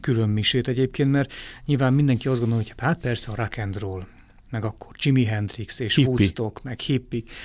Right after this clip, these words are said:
Speaker 1: De hát igazából ez egy olyan kulturális megrendülés volt, és egy olyan kulturális átalakulás, amely ugye a posztmodernizmust, a művészetek átalakulását, az irodalom, a posztstrukturalizmus,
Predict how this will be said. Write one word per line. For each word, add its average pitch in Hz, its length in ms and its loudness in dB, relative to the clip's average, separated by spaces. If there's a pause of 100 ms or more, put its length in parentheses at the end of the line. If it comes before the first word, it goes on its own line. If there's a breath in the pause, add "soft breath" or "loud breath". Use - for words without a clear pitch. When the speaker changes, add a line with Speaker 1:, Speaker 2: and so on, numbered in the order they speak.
(160 loud breath)
Speaker 1:
De 139 120 -2
hát 127 120 0
igazából 139 440 0
ez 135 100 2
egy 135 160 0
olyan 160 260 4
kulturális 123 680 -2
megrendülés 113 720 -2
volt, 127 220 -2
és 127 120 -4
egy 131 60 0
olyan 127 120 2
kulturális 123 460 -2
átalakulás, 127 600 -2
amely 123 140 -2
ugye 113 120 -6
a 110 120 -10
posztmodernizmust, 120 1080 -2
a 208 60 -10
művészetek 127 680 -4
átalakulását, 127 720 -4 (300 loud breath)
az - 160 -8
irodalom, 127 480 -2
a 151 40 -8
posztstrukturalizmus, 127 1300 -2